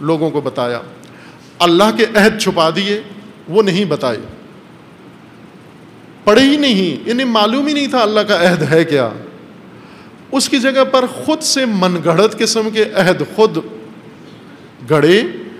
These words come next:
اور گھڑ کے لوگوں کو بتائے کہ اے لوگو یہ تمہارا عہد ہے اللہ کے ساتھ، یہ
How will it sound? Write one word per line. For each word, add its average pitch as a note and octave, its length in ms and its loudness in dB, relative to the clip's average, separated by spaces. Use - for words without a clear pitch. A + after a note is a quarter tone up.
اور F3 140 4
گھڑ D#3+ 180 4
کے A3 160 2
لوگوں F3 380 2
کو A3 140 0
بتائے G3 400 0
کہ G#3+ 100 -4
اے F#3 280 0
لوگو F#3 560 2
یہ A#3 300 2
تمہارا D3 380 0
عہد C#3+ 320 0
ہے C3+ 160 -2
اللہ C3+ 340 -2
کے B2+ 80 -4
ساتھ، A#2+ 340 -8
یہ G#3 140 2